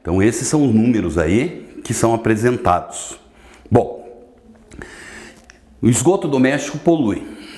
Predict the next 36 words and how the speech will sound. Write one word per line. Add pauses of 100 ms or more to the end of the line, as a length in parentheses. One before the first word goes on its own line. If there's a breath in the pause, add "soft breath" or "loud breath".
(160)
o
esgoto
industrial
polui.
Então,
são
as
únicas
atividades
que
nós
temos. (1080 loud breath)
<coughs>
Peço
desculpa. (760)
Também
não
é
por
aí,
não. (960 loud breath)
O
que
nós
acabamos
percebendo
aí
é
que
muitas
vezes
nós
temos
o
quê
também?